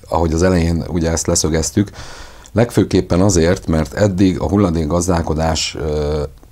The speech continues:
ellenszolgáltatási díját az N H K V-tól egy komplex rendszer után, ö, kapta a cég. Ö, most pedig lerak-, kás-, le-, tehát lerakót üzemeltetünk, létesítményeket üzemeltetünk, gyűjtünk, szállítunk,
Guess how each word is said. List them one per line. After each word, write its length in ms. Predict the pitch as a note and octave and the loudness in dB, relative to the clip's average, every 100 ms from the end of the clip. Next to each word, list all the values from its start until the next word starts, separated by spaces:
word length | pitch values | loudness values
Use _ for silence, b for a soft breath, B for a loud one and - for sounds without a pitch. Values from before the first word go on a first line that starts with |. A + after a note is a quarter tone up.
| - - - | -20 -18 -6
ellenszolgáltatási 1300 | F#2 F2+ F2+ - E2 D2+ D2+ D2+ C#2+ D#2 D2+ - | 0 2 2 2 0 0 0 -2 -2 -2 -2 -4
díját 580 | D2 E2 D#2+ D#2 F#2 - B B B | -4 -2 0 0 0 -2 B B B
az 120 | B D#2+ | B 0
N 160 | F#2 | 2
H 160 | F2+ D#2 | 2 0
K 60 | E2 D#2 | -2 -2
V-tól 440 | D#2 D2 F#2+ G2+ | -2 -2 2 2
egy 80 | F#2+ | 2
komplex 600 | - E2+ E2+ D2 - - | 0 0 0 -2 -2 -4
rendszer 380 | - D#2 D2 D2+ | -2 0 0 -2
után, 460 | D2 C#2+ D2 D2 C#2+ | -2 -2 -2 -4 -6
ö, 40 | D2+ C#2+ D2 | -8 -6 -6
kapta 340 | - D2+ - | -6 -6 -4
a 60 | D2 | -4
cég. 360 | C#2+ F2+ G#2+ A#2 - B B B B B B B B | 0 2 2 -2 -12 B B B B B B B B
Ö, 380 | - F#2 F#2+ F#2 | 0 2 2 2
most 280 | G2 A#2 - | 2 2 2
pedig 480 | F#2+ F#2+ F#2+ F2 - | 0 4 4 0 -2
lerak-, 480 | G#2 A2 G2 - - _ - - - - - | 2 4 2 -2 -12 _ -20 -20 -20 -20 -4
kás-, 480 | G2 F#2 F2+ - - | 0 2 2 0 2
le-, 200 | A2 A2+ | 4 4
tehát 240 | - E2+ | 0 2
lerakót 440 | G2+ C#3 B2+ A#2+ | 4 4 4 2
üzemeltetünk, 720 | G2 F#2+ F#2 E2+ D#2+ D#2 D#2+ D#2 | 4 2 4 2 0 0 0 2
létesítményeket 920 | G#2 B2 G#2 F#2+ F2 F2 E2+ D#2 D2+ | 4 4 4 2 2 2 0 0 -2
üzemeltetünk, 720 | D#2 D#2+ D#2+ D#2 D2+ D2 D2+ | 0 0 0 -2 -4 -2 -2
gyűjtünk, 420 | D2+ B2+ B2 G2+ | 4 4 4 2
szállítunk, 800 | F2 F2+ F2 E2+ D#2 E2 D#2 D2+ | 2 2 2 2 2 0 0 0